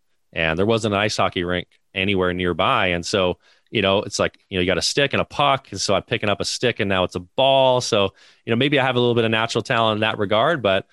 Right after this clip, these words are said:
also just, you know, a general passion for the game, you know, played all through high school and college and,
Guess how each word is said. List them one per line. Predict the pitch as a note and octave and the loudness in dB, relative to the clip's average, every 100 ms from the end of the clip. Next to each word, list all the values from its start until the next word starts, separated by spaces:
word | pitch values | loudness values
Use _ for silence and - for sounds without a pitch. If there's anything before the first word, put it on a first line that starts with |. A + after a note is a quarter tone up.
| _ - | _ -2
also | B2 D#3 | -2 0
just, | C3+ - | -4 -4
you | C#3+ | -2
know, | C3 | 0
a | |
general | A#2 A2+ G#2+ | 0 0 0
passion | A2 G#2+ A#2 | -2 -4 -6
for | - | -6
the | G2 | -4
game, | G2+ F2 - _ | -2 -4 -8 _
you | F2 | -8
know, | F2 F2 | -6 -2
played | G#2 G2 | 0 2
all | F#2+ | 2
through | - F#2+ | 0 -4
high | G2+ G2 | -2 -4
school | - G#2 G2 F#2 | -2 -2 0 0
and | E2 - | -4 -4
college | F#2 F#2 F#2 F#2 - | -2 0 0 -2 -6
and, | D#2 | -12